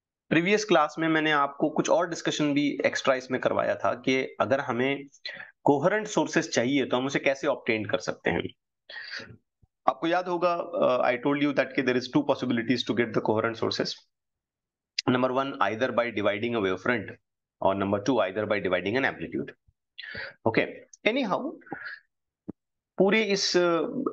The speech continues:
डिस्कशन का आउटकम हमें ये मिल रहा है कि if by any means, by any way,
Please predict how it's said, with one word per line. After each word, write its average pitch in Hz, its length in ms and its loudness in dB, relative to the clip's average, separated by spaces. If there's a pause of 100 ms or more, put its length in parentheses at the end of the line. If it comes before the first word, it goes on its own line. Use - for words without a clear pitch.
(1300)
डिस्कशन 151 480 2
का 147 420 0 (300)
आउटकम 175 420 -2
हमें 151 180 0
ये 131 160 2
मिल 107 160 2
रहा 87 240 2
है 85 200 2
कि - 460 -2 (180)
if 220 160 2 (920)
by 123 180 4
any 156 320 2
means, 185 440 2 (460)
by 113 100 6
any 117 280 2 (100)
way, 151 240 2